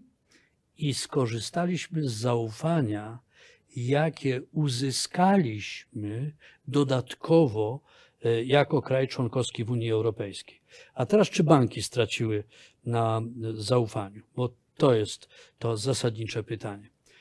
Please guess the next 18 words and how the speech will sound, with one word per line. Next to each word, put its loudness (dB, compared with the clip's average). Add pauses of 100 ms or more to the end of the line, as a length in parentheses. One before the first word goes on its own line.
(140)
My 6
monitorujemy 4
poziom 4
zaufania 2
do -2
bankowości -2 (420)
w -2
naszym 0
Związku 0
Banków -2
Polskich -2
od -2
wielu, 4
wielu 2
lat. -4 (440)
Warto 6
pamiętać, 2
że 2